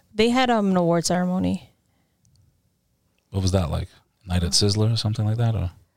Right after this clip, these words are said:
Speaker 1: No, they had it in the terminal.
Speaker 2: take you down to, to the terminal?
Speaker 1: They had it in the terminal. They had it set up. The Commandant of the Coast Guard actually came and gave out
Speaker 2: Wow.
Speaker 1: awards. And
Speaker 2: So that's cool. But they set up, 'cause I saw you could actually rent out the, was it in the new terminal that they
Speaker 1: It
Speaker 2: had?
Speaker 1: was in the new terminal that they
Speaker 2: So
Speaker 1: had
Speaker 2: they
Speaker 1: it.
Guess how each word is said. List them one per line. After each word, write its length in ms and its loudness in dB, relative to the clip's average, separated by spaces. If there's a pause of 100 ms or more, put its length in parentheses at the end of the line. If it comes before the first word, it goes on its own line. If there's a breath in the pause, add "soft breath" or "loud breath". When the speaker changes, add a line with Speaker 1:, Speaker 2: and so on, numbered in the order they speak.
(200)
Speaker 1:
No, 240 0
they 80 2
had 180 2
it 140 2
in 140 2
the 100 2
terminal. 500 0
Speaker 2:
take 180 -2
you 60 0
down 200 2
to, 260 -2
to 160 -2
the 80 -2
terminal? 440 -2
Speaker 1:
They 100 -6
had 180 -2
it 80 0
in 80 2
the 80 0
terminal. 280 0
They 80 2
had 120 0
it 60 -4
set 160 0
up. 160 0
The 100 0
Commandant 420 2
of 60 -2
the 80 -2
Coast 240 0
Guard 140 2
actually 280 -2
came 300 -2
and 100 -2
gave 140 2
out 120 2
Speaker 2:
Wow. 60 2
Speaker 1:
awards. 520 -2
And 280 -6 (1300)
Speaker 2:
So 100 -2
that's 180 2
cool. 180 -8
But 140 0
they 80 4
set 160 2
up, 80 -2
'cause 100 2
I 60 2
saw 160 2
you 80 2
could 120 4
actually 260 2
rent 200 2
out 240 0 (120)
the, 120 0 (140)
was 160 4
it 60 0
in 100 2
the 80 4
new 180 2
terminal 460 0
that 100 -6
they 60 0
Speaker 1:
It 60 2
Speaker 2:
had? 80 2
Speaker 1:
was 200 0
in 100 -4
the 60 2
new 160 2
terminal 400 0
that 80 0
they 160 0
Speaker 2:
So 60 0
Speaker 1:
had 80 4
Speaker 2:
they 60 4
Speaker 1:
it. 60 2